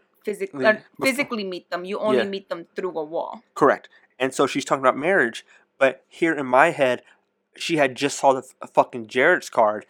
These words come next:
Speaker 2: so I didn't know if she was talking, like, she was hinting, like,
Speaker 1: And let me
Speaker 2: marriage.
Speaker 1: tell you, hold on, time out. The conversation I was having with him, it wasn't about, like, the actual show. Like, I mean, I was talking about it because of the show, but it was like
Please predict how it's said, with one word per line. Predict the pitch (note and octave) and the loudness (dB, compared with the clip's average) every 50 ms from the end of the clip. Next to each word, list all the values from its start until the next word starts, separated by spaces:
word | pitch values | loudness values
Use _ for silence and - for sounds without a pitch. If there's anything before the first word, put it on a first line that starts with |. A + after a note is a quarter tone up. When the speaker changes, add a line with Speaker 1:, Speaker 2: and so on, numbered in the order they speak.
| - - _ _ | -20 -20 _ _
Speaker 2:
so | _ - - - - - - | _ -4 0 0 0 0 0
I | G2 A2 C3 E3 | 0 0 2 2
didn't | E3+ E3+ - - B2 A#2+ | 2 0 -2 -2 -8 -6
know | A#2+ B2 C#3 D#3 C3 | -4 -2 -2 0 -2
if | - - - | -4 -4 -8
she | - - C3 B2 | -8 -8 -6 -6
was | B2+ C3 | -6 -6
talking, | - - B2+ A#2+ - - C3+ B2 - - - - _ | -2 0 2 2 2 -2 -10 -16 -16 -18 -20 -6 _
like, | B2 A#2 - | -4 -4 -2
she | - - | -2 -2
was | D3 B2 - | 0 -2 -2
hinting, | - - D3 C#3 - - D#3+ D3+ C#3 | -4 -8 -8 -8 -6 -6 -6 -2 0
like, | C3 A#2 A#2+ - - | 0 -2 -2 0 0
Speaker 1:
And | B3+ B3+ | 2 2
let | C4+ C4+ | 2 2
me | |
Speaker 2:
marriage. | D4 - F#4 - | 2 0 -4 -4
Speaker 1:
tell | - C4+ B3+ | -4 -4 -4
you, | A#3+ G3 A3 | -4 -6 -8
hold | A#3 C4 A#3 | -6 -6 -6
on, | G3 F3 F#3+ A3 _ _ | -6 -6 -8 -12 _ _
time | - C4 C4+ A#3 | -6 -6 -4 -2
out. | F3+ - - - _ _ _ _ _ _ _ _ | -4 -4 -4 -10 _ _ _ _ _ _ _ _
The | A#3 G#3+ | -2 -2
conversation | - - E4+ G4 G#4 F#4 - - A#3+ A#3+ - C4+ | 0 -2 -2 -2 -2 -4 -4 -6 -8 -6 -6 -6
I | A#3 | -8
was | G#3 G#3+ | -8 -8
having | - F3 E3 F#3 G3+ | -8 -8 -8 -6 -6
with | A3+ A#3+ B3 - | -6 -6 -6 -6
him, | D4 C#4+ D4 E4 - _ _ | -8 -8 -8 -8 -14 _ _
it | - B3 A#3+ | -2 0 0
wasn't | A3+ G#3+ A3+ A#3+ C4 C4 D#4+ D4 | 0 0 0 0 0 0 -2 -4
about, | C4+ A3 F#3+ G#3 F#3 G3+ A3 G3+ - | -6 -6 -6 -4 -2 -2 -2 -4 -4
like, | F#3+ F#3 E3+ E3+ E3 - _ _ _ _ _ _ _ _ _ | -8 -8 -6 -6 -8 -12 _ _ _ _ _ _ _ _ _
the | F#3+ F#3+ - - - | -8 -6 -4 -2 -2
actual | F#3+ G#3+ - - - F3+ - | -2 -2 -2 -6 -10 -10 -12
show. | - - - - G#3 F3 D#3+ | -12 -12 -8 -4 -4 -4 -2
Like, | F#3 F3 - - | -4 -6 -6 -2
I | - A3 | -2 -2
mean, | G#3+ A3 - | 0 2 2
I | G#3+ | 2
was | A3 G#3 G3 G3 | 2 2 -2 -4
talking | - - - F#3 G#3+ - B3 | -4 -4 -4 -4 -4 -4 -6
about | B3 A#3+ B3+ - | -4 -4 -4 -6
it | - G3 | -6 -10
because | G3 - - - G#3 G3 | -14 -14 -10 -10 -8 -8
of | A3+ | -8
the | A#3+ C4 | -8 -8
show, | - - C#4 | -4 -4 -4
but | A#3+ A#3+ | -2 -2
it | A3 A3 | -2 -2
was | A3 A3 | -2 -2
like | A#3 G#3+ A3+ - | -2 -4 -4 -4